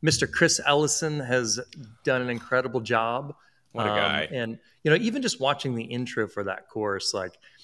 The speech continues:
Speaker 1: I, um, uh, you know, I've, I've gotten to see a little further than the intro, but I'm saying, like, you, you're such a good teacher, and the way that you break things down, it's, you can tell you've had a lot of experience teaching the other, you know, staffers that are underneath of you, mentoring them,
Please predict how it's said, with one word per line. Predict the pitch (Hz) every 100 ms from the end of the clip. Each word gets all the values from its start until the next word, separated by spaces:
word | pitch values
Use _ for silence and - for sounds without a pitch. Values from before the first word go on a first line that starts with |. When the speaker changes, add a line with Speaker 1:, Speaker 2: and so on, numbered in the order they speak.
| _ _
Speaker 1:
I, | 117 120 117
um, | 107 101 95 98 104 - -
uh, | - - -
you | - 127
know, | 117
I've, | 117
I've | 123 113
gotten | 123
to | 107
see | 123
a |
little | 113 101
further | 120 101
than | 98
the | 98
intro, | 107 - 101
but | 110
I'm | 110
saying, | 117 110
like, | 107 - - -
you, | 139 165
you're | 165 175
such | - 190 196
a | 170
good | 110 139 -
teacher, | - 127 117 107 95
and | 110
the |
way | 123 147
that | 196
you | 135
break | 131 120 -
things | 110 92
down, | 104 107 101
it's, | 104 -
you | 143
can | 156 127
tell | 147 151
you've | 139 117
had | 117 110 107 - - -
a | 127
lot | 123 127 151
of | 156
experience | 127 - - 127 117 -
teaching | - 160 151 135 120
the | 120
other, | 123 117 110 113
you |
know, | 113
staffers | 107 - 131 135 123 104
that | 113
are | 110 -
underneath | 131 113 104 107 117
of | 104
you, | 101 107 104
mentoring | 113 139 - 139 127
them, | 123 123 123 120